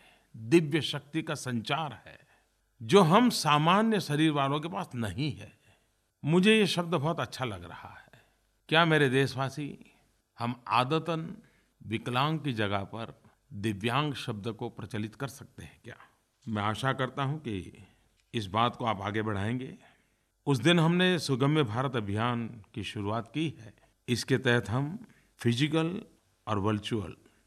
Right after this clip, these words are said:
दोनों तरह के infrastructure में सुधार कर उन्हें दिव्यांग लोगों के लिए सुगम्य बनाएंगे। स्कूल हो, अस्पताल हो, सरकारी दफ्तर हो, बस अड्डे हो,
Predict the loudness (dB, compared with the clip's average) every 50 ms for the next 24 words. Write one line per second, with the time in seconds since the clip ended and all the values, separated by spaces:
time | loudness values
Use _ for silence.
0 | _ _ -10 -2 2 4 4 6 6 6 4 2 2 0 0 0 0 0 0 0
1 | 0 0 0 -2 -4 -6 -6 -4 -4 -6 -6 -6 -6 -6 -4 -4 -6 -8 -10 -14
2 | -18 _ _ _ _ -8 -4 -2 -2 0 0 0 0 0 -2 -4 -8 -12 -12 -14
3 | _ _ _ _ _ _ _ -4 -2 -2 -2 -2 -2 -2 -2 -2 0 0 2 2
4 | 4 4 4 4 4 2 2 0 0 -2 -4 -4 -4 -4 -2 -2 -2 -2 -4 -6
5 | -8 -10 -16 -20 _ _ _ _ _ _ _ -8 -6 -4 0 2 4 4 4 4
6 | 2 2 0 -4 -6 -6 -10 -10 -12 -12 -14 -16 -16 -16 -20 -20 _ _ _ _
7 | _ -8 -8 -8 -4 0 0 2 4 2 2 0 0 0 0 0 0 -2 -4 -6
8 | -8 -6 -4 -2 -2 -2 -2 -4 -6 -6 -6 -6 -8 -8 -10 -12 -12 -12 -10 -6
9 | -6 -6 -4 -4 -4 -6 -6 -8 -6 -6 -4 -4 -4 -6 -6 -4 -6 -6 -6 -6
10 | -8 -6 -6 -4 -4 -4 -4 -4 -4 -4 -6 -8 -12 -16